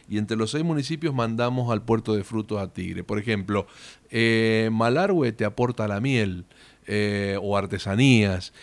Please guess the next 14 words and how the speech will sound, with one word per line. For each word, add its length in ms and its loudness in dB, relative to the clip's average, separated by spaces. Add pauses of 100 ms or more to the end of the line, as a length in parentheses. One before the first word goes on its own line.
(140)
eh, 260 0
San 280 -2
Rafael 840 0 (280)
te 360 2
aporta 680 2
fruta, 680 8 (280)
Alvear 580 0
te 100 -4
aporta 520 -2
lo 160 -4
que 100 -6
es 80 -10
fruta 360 -6
seca, 560 2